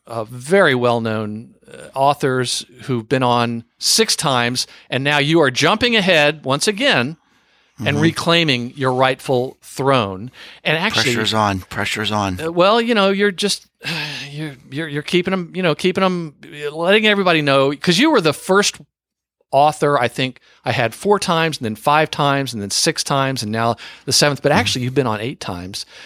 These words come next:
Speaker 1: because I also interviewed you for this special series, uh, in
Speaker 2: Oh, right.
Speaker 1: twenty twenty called Authors in Quarantine
Speaker 2: Yeah.
Speaker 1: Getting Cocktails, where we were
Speaker 2: Yes.
Speaker 1: both drinking, and you were
Speaker 2: Mm-hmm.
Speaker 1: celebrating having just recovered from coronavirus, and that was a great,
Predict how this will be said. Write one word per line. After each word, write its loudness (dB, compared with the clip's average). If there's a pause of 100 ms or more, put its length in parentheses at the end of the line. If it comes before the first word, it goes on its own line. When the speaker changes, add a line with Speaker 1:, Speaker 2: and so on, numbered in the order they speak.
(200)
Speaker 1:
because 0
I 6
also 2
interviewed 0
you 0
for 0
this -2
special 0
series, 0
uh, 0 (540)
in -2
Speaker 2:
Oh, -6
right. -4 (120)
Speaker 1:
twenty 2
twenty 0
called 0
Authors 2
in -2
Quarantine -2
Speaker 2:
Yeah. -6
Speaker 1:
Getting 0
Cocktails, 0
where 2 (360)
we 4
were 4
Speaker 2:
Yes. -2
Speaker 1:
both 2
drinking, 0 (480)
and 2
you 2
were 2
Speaker 2:
Mm-hmm. 2
Speaker 1:
celebrating 4
having 2
just 2
recovered 2
from -2 (180)
coronavirus, 2
and -2
that -8
was -4
a -4
great, 0